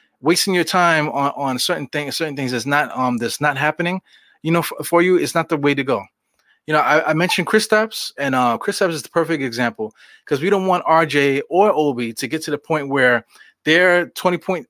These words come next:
a game scorers now, and they feel like, "Okay, well, when free agency comes, I don't wanna be here." You know, when, uh, when I become, uh, you know,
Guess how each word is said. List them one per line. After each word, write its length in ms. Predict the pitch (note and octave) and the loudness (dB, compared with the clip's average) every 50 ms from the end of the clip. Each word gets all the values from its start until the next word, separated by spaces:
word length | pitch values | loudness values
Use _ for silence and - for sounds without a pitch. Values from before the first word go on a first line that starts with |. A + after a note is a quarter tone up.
| _ | _
a 60 | - C#3+ | -10 -8
game 200 | C3+ D3+ D3 B2 | -6 -6 -6 -6
scorers 420 | - - E3+ F3+ F#3 E3+ C#3+ A#2+ | -8 -4 0 2 2 2 2 0
now, 300 | B2+ B2 A#2+ A#2 A#2 A#2 - _ _ _ - _ | -4 -4 -4 -4 -6 -6 -12 _ _ _ -20 _
and 140 | - C3+ C#3 D3 | -10 -4 -2 -2
they 80 | D#3+ | -2
feel 280 | D#3 - - E3+ D#3+ D3 | -4 -2 -2 0 0 2
like, 360 | C#3+ C#3 C3+ B2+ B2 B2 - | 2 2 0 0 -2 -4 -4
"Okay, 320 | A#2 C3 B2 - D#3 C#3+ | -8 -8 -4 -2 -2 -2
well, 440 | B2 B2 C3 B2+ B2+ B2+ B2 B2 B2+ | 0 0 0 0 0 0 -2 -4 -4
when 160 | C3 C#3 C3 B2 | -4 -4 -6 -6
free 200 | - - E3+ F3 | -4 -2 0 0
agency 340 | F#3 F3+ - - C#3 B2 C3 | 0 -2 -4 -8 -8 -10 -8
comes, 280 | - - F#3+ E3 C#3 - | -4 -2 -2 -2 -2 0
I 140 | - F3 | 0 0
don't 80 | G#3 G3 | 2 2
wanna 140 | F3+ D#3+ C3+ | 2 2 0
be 120 | A#2+ D3 F3+ | -2 -4 -2
here." 240 | E3+ D3 F#2+ - - _ _ _ _ _ _ _ _ _ _ | -2 -2 -2 -2 -6 _ _ _ _ _ _ _ _ _ _
You 100 | - D#3 | -2 2
know, 140 | D3+ D3 C#3+ | 2 4 4
when, 180 | C3 C3 C3+ C3 | 4 2 2 2
uh, 120 | C3 B2+ | 2 2
when 160 | B2+ C3+ C#3 | 2 0 0
I 80 | D3 D3+ | 0 0
become, 280 | D#3+ D#3 - F#3 E3 | 0 -2 -2 0 0
uh, 360 | D#3 D3+ D3+ C3 C#3 C3+ C3 C3 | 2 2 4 4 2 2 2 0
you 100 | D3 D3 | -2 -2
know, 340 | C3+ B2 A#2 A#2 A#2 - | -2 0 0 -2 -2 -6